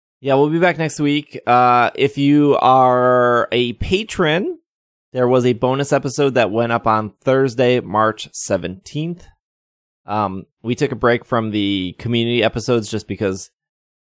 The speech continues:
I moved, and then Brilliant Diamond Shining Pearl came out, and then it was Christmas time, and then Legends came out,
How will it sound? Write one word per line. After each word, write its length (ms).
I 80
moved, 560
and 220
then 460
Brilliant 480
Diamond 260
Shining 200
Pearl 200
came 200
out, 220
and 180
then 120
it 80
was 320
Christmas 360
time, 400
and 180
then 320
Legends 460
came 180
out, 240